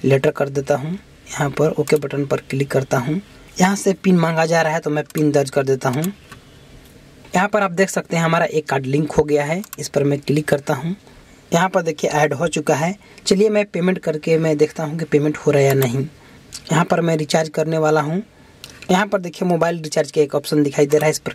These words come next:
click करता हूँ। यहाँ से मैं एक कोई नंबर सेलेक्ट कर लेता हूँ जिस पर मैं रिचार्ज करने वाला हूँ। हमारे पास ये नंबर है, इस पर मैं क्लिक करता हूँ।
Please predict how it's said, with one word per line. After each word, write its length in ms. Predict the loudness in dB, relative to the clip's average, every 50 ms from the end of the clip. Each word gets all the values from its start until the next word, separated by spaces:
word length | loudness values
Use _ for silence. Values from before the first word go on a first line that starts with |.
| -8
click 200 | -4 -4 -4 0
करता 260 | 0 -2 -2 0 -2 -2
हूँ। 240 | 0 0 -2 -2 -4 -8 -20 -20 -20 -20 -20 -20 -20 -20 -20 -20 -8 -2 0
यहाँ 180 | 2 2 2
से 140 | 0 0 0
मैं 120 | 0 0 0
एक 140 | -2 -4 -6 -4
कोई 120 | -2 0
नंबर 260 | 2 2 2 2 0
सेलेक्ट 300 | -2 0 0 0 0 0
कर 160 | 0 -2 -2
लेता 240 | 2 2 0 2 0
हूँ 160 | -2 -2 -2
जिस 160 | -2 -2 -2 0
पर 160 | 0 0 0
मैं 180 | 0 0 0
रिचार्ज 300 | -2 -2 0 0 -2 -2 -2
करने 260 | -2 -2 0 0 0
वाला 240 | 2 2 2 2 2
हूँ। 220 | 2 0 -2 -2 -4 _ _ _ -20 -20 -20 -20 -20 -20 -20 -20 -20 -20 -20 -20 -14 -6
हमारे 340 | 0 4 6 6 6 6 4
पास 260 | 2 0 -2 -2 -2 -2
ये 120 | -2 0
नंबर 300 | 0 0 0 0 0 0
है, 60 | 0
इस 80 | -2 -4
पर 180 | -2 -2 0
मैं 140 | 2 0 0
क्लिक 300 | -2 -4 -4 -4 -4 0
करता 280 | 0 0 0 2 -2 -2
हूँ। 260 | -2 -2 -6 -6 -6